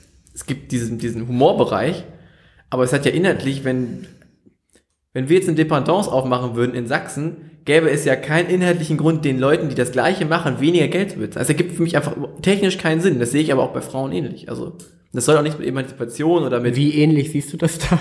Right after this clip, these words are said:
Speaker 1: Ja, identisch.
Speaker 2: <laughs>
Speaker 1: Ähm, hat nichts mit Emanzipation oder Feminismus zu tun, sondern ich find's einfach, wenn Leute einen Job machen, der der gleiche Job ist, können sie das Gleiche verdienen.
Speaker 2: Du möchtest sagen, du findest es eigentlich selbstverständlich.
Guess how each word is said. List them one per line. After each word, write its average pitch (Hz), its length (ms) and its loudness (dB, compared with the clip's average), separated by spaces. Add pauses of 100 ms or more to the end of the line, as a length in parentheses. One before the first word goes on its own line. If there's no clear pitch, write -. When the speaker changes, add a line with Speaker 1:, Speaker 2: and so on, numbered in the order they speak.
(160)
Speaker 1:
Ja, 143 120 -2
identisch. 170 720 4
Speaker 2:
<laughs> - 40 6 (1500)
Speaker 1:
Ähm, 120 400 4 (160)
hat 147 160 -2
nichts 160 140 0
mit 143 240 -2
Emanzipation 139 600 2
oder 135 100 2
Feminismus 123 480 0
zu 170 60 -6
tun, 170 180 0
sondern 117 160 2
ich 117 100 -2
find's 139 160 2
einfach, 120 380 0 (560)
wenn 123 120 -4
Leute 127 200 6
einen 117 100 0
Job 117 240 0
machen, 160 540 0 (580)
der 123 100 4
der 117 140 4
gleiche 117 280 4
Job 113 220 -2
ist, 139 120 -6
können 135 140 2
sie 127 40 2
das 123 120 0
Gleiche 117 200 2
verdienen. 123 280 -4
Speaker 2:
Du - 120 0
möchtest 139 260 4
sagen, 120 200 4
du 123 60 0
findest 135 280 0
es 123 100 -8
eigentlich 123 300 0
selbstverständlich. - 880 -6